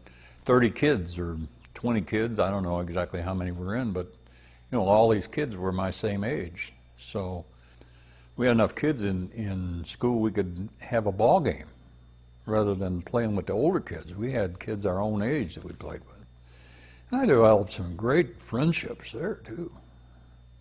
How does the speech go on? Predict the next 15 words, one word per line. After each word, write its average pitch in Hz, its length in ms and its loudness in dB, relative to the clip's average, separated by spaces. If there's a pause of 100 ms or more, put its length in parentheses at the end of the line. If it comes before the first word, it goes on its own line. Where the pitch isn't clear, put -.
(640)
From 127 400 2
a, 113 200 8 (400)
um, 80 560 -10 (1200)
social 147 480 2
standpoint 127 800 0
of, 92 300 -4 (240)
um, 101 280 -4
intermingling 117 800 2
with 92 180 -2
other 104 200 -2
kids, 113 580 -4 (640)
it 139 80 -4
was 139 160 -2
a 104 60 2
benefit 98 540 -2